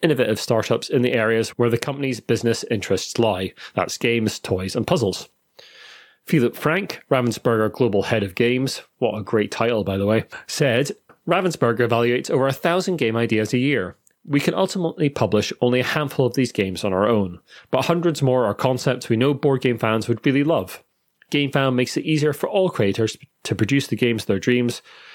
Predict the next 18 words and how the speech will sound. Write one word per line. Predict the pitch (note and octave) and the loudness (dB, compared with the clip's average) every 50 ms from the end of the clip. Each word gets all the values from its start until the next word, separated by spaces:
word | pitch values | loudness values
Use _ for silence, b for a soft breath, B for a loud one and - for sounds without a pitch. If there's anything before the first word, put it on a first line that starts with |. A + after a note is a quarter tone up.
| B B | B B
and | - D3 | 0 0
we're | C#3+ D3 | 2 2
excited | D#3 - - G3 F#3+ F#3 D#3+ | -2 -2 -2 -2 -2 -2 -4
to | - - | -6 -4
support | - C#3 - - B2+ A2+ G#2 | -6 -6 -2 0 0 0 0
a | F#2+ | 0
platform | - - A#2+ A2+ - - B2 A#2 A2 A2+ | 0 0 0 0 2 0 0 0 0 0
that | A#2 A2 | 0 0
will | G2+ G#2+ | 2 2
help | G2 B2 A#2+ B2 B2+ | 2 2 0 0 0
deliver | - A2+ G#2+ G#2+ G2 G2+ G2+ - | 0 2 2 2 2 0 0 2
even | - A2+ G2+ G#2+ A2 | 2 0 2 2 2
more | A#2 B2+ C3 B2+ | 2 2 2 0
game | B2 - G#2 G#2 | 0 0 0 0
experiences | G#2 G2 - - A2 G2+ G#2 G2+ - - G#2+ G2 - | 0 -2 0 0 0 2 2 0 0 0 -2 -2 -2
to | - - | -6 -12
tabletop | - - D3+ D#3 C3 B2+ - G2+ F#2 - | -4 -2 0 0 0 0 -2 -2 -2 0
fans | - G#2 G2 G2+ G2+ F#2+ - - | 0 0 0 0 0 -2 -6 -10